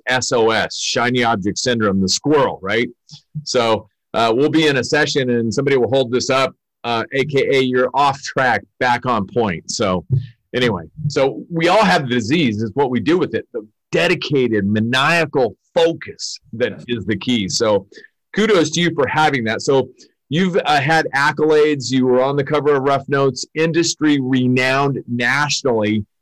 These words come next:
niche player who has built this little empire. And I, we could go on and on. So you also decided, because of your niche focus, to up your leverage and your credibility positioning in the niche. You wrote a book.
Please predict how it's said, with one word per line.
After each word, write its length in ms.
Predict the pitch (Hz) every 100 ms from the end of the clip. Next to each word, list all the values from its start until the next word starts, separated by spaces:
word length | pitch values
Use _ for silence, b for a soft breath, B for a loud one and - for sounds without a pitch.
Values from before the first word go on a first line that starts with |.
| -
niche 440 | 113 123 143 - - -
player 560 | 151 143 120 98 95 - _ _ _
who 520 | 143 143 135 127 117 B B B _ _ _ -
has 100 | 151
built 260 | 160 170
this 140 | 170 156
little 240 | 170 160
empire. 680 | 143 165 185 - 98 90 87 95
And 240 | 120 117 120
I, 120 | 143
we 200 | 135 156
could 160 | 160 135
go 180 | 131 123
on 140 | 127
and 100 | 120
on. 320 | 120 113 95 - B B -
So 300 | 185 190 - -
you 200 | 175 -
also 440 | 175 233 - 247
decided, 680 | 156 143 - 135 131 131 110
because 360 | 120 135 147 156
of 100 | 135
your 140 | 131
niche 240 | 131 127 -
focus, 400 | 139 139 139 127
to 220 | - 131 - -
up 320 | 196 220 - _ _ -
your 240 | 135 139
leverage 580 | 127 147 160 151 139 113 -
and 320 | 143 156 165 -
your 180 | 143
credibility 560 | 135 156 147 131 143 139
positioning 720 | 127 127 113 143 135 131 120 -
in 180 | 147
the 100 | 156
niche. 540 | 127 139 135 104 - - _ -
You 120 | 139
wrote 160 | 156 147
a 60 |
book. 300 | 127 190 -